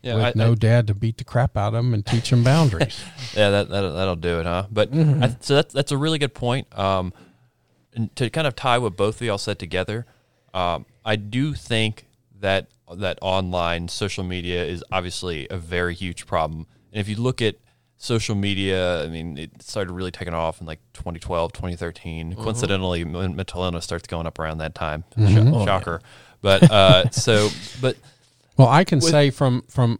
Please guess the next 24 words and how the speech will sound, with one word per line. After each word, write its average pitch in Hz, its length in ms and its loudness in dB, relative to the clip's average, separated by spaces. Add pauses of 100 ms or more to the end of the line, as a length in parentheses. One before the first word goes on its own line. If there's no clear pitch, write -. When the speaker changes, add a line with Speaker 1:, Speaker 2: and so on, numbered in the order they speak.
Speaker 2:
an 110 80 2
experience 113 840 2
in 95 80 0
my 98 140 0
life 113 320 2
now 104 240 4
that 101 140 2
I'm, 98 260 0
I'm 107 100 2
really 104 240 4
not 104 120 0
gonna 104 180 0
put 123 160 2
out 90 240 2
there, 87 300 -2 (800)
an 110 140 4
addiction 127 480 2
to 123 140 4
electronics 110 840 2
and 101 160 2
social 104 400 0
media 104 540 2 (480)
has 110 260 4
been 110 520 2